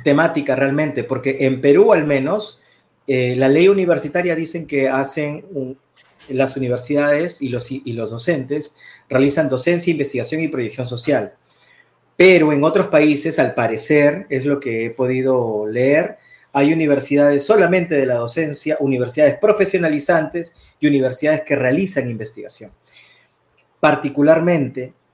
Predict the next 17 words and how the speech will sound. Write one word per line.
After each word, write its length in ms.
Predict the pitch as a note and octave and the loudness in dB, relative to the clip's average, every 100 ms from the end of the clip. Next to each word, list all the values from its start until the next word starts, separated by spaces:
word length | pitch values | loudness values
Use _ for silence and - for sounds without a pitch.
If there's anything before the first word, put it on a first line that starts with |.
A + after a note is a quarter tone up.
| - | -8
eh, 680 | B2 A#2+ A#2+ A#2 A2 A2 B2 | -4 -2 -2 -4 -6 -8 -6
que 80 | C#3 | -4
es 80 | D#3 | 2
una 100 | D#3+ | 2
opinión 300 | C#3+ C#3+ C#3+ | 2 0 2
personal 720 | D3 - D3 E3+ E3 F#3+ - | 2 4 4 4 2 0 -4
que 100 | C3+ | -6
puede 240 | C#3 C#3 | 0 2
entrar 340 | C3+ C3+ C#3 C#3 | 0 0 0 0
un 100 | C3+ | -2
poquito 380 | B2+ C#3 C#3 A#2+ | -6 -6 -2 -4
en 140 | G#2+ | -6
el 220 | G#2 G#2 _ _ _ - | -14 -18 _ _ _ -12
tema 260 | B2 B2 | -8 -6
del, 260 | A2 G2+ G2 _ _ _ _ _ _ _ A#2 | -6 -8 -12 _ _ _ _ _ _ _ -16
del, 260 | A2 G#2 - _ _ | -12 -12 -14 _ _
eh, 320 | - G#2 G2 | -8 -6 -6